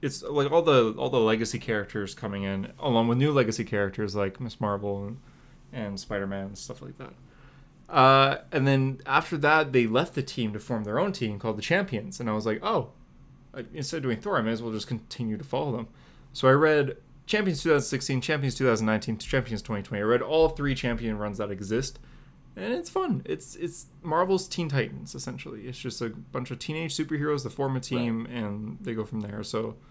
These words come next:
Speaker 1: it, it's just, it's, it's a lot of fun. Uh, Cyclops is on the team 'cause he was young at the time, like, a time travel version. And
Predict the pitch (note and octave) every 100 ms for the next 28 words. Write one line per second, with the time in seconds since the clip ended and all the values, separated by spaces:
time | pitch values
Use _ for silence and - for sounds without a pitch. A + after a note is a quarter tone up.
0 | - - - - - - D3+ - D#3+ D3
1 | F3 - - - - C3+ - - - -
2 | - - C3 C#3 C#3 B2+ G#2 F#2+ - -
3 | - A#2 G#2+ G#2 - - - C#3 - D3+
4 | D3 C#3 D3 C#3+ C3+ D3+ D3 D3 - C3
5 | - A2+ A#2+ A2+ G#2+ G#2 A2 B2+ B2 C#3
6 | C3+ B2 G#2 G2+ A2 G#2+ A2+ A#2 A#2 A#2+
7 | A#2 C3 C3 - - - - C#3 C#3 D3+
8 | C#3+